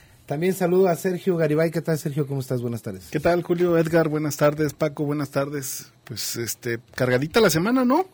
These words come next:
Speaker 1: Cargadita, mucha información.
Speaker 2: Sí, la,
Speaker 1: La
Speaker 2: por
Speaker 1: selección
Speaker 2: fin,
Speaker 1: pierde.
Speaker 2: por fin las Chivas sacaron un punto.
Speaker 1: Tus Chivas.
Speaker 2: Por fin, por fin, por fin. Entonces, debe del Atlas también sacar por lo menos hoy un punto para que queden empatados, si no, ahí van a estar,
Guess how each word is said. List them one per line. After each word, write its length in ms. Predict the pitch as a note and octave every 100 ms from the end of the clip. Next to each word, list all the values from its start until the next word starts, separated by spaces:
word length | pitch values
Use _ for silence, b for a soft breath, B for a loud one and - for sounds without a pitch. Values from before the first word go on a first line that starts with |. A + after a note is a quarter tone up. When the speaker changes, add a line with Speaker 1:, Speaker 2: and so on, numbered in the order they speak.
| _ B B -
Speaker 1:
Cargadita, 420 | D#3+ E3+ G3+ A#3+
mucha 240 | A#3 -
información. 600 | G#3+ G3+ F3 D3+ - -
Speaker 2:
Sí, 40 | F#3+
la, 340 | F3 D#3 C3 B B B
Speaker 1:
La 80 | D#3
Speaker 2:
por 120 | F3
Speaker 1:
selección 340 | F#3 G#3+ G#3+
Speaker 2:
fin, 40 | -
Speaker 1:
pierde. 220 | G#3+ A3
Speaker 2:
por 100 | G3
fin 180 | A3+ A#3+
las 160 | G#3
Chivas 420 | - A3+ A#3 G#3+
sacaron 420 | G#3 - F#3+ G3+ G3+
un 100 | G3+
punto. 640 | F#3 G#3 G3+ F#3 E3+ C3+
Speaker 1:
Tus 200 | G3+ F#3
Chivas. 500 | - B3 C4+ C4+ A3+
Speaker 2:
Por 0 |
fin, 200 | G#3 F#3+
por 220 | - C#3 B2
fin, 360 | D#3 E3 F3
por 240 | - A#2 G#2
fin. 340 | B2+ B2+ C3+
Entonces, 440 | B2+ C#3+ E3 D3 - B B B B
debe 260 | C3 D#3 F3+
del 300 | D#3+ C#3+ C#3
Atlas 340 | D#3 E3+ E3
también 340 | D#3+ C#3 D3 C#3+
sacar 380 | C#3+ C3 D3 C#3
por 120 | C3
lo 60 |
menos 300 | B2+ C#3+ C3+
hoy 160 | C#3+ D3
un 100 | C#3+
punto 340 | E3 F#3 F#3+
para 220 | E3 C3+ A#2
que 100 | A2+
queden 260 | C#3+ D3+
empatados, 460 | C3+ C3 D3+ E3 D3+
si 80 | C3+
no, 280 | C#3 D3+
ahí 160 | D3 D3
van 200 | C#3 C#3
a 40 |
estar, 420 | B2+ - C3 C#3